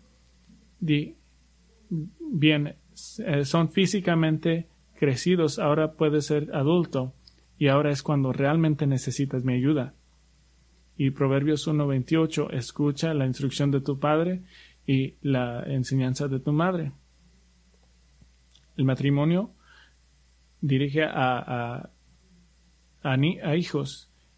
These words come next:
Pero ¿cómo se comienza, se convierten en ciudadanos del reino? Deben de venir al evangelio.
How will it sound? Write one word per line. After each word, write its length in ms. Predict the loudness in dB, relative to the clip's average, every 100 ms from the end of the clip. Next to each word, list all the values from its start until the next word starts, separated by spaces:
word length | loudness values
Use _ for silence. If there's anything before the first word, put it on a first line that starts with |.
| _ _ _ _
Pero 200 | -2 0
¿cómo 220 | 0 0
se 140 | 0
comienza, 480 | 0 0 2 0 -4 -6 -10 -4
se 200 | -2 0
convierten 500 | 4 4 2 0 2
en 200 | 0 0
ciudadanos 600 | 2 4 4 4 0 -2
del 140 | 0
reino? 420 | 2 2 0 -6 _ _ _ _ _ _ _ _ _ _ _ _ _
Deben 480 | 2 2 2 -2 -6 _ -2
de 180 | 0
venir 360 | 0 -2 -2 -6 -4
al 180 | -2 0
evangelio. 640 | -2 -4 -2 -2 -4 -10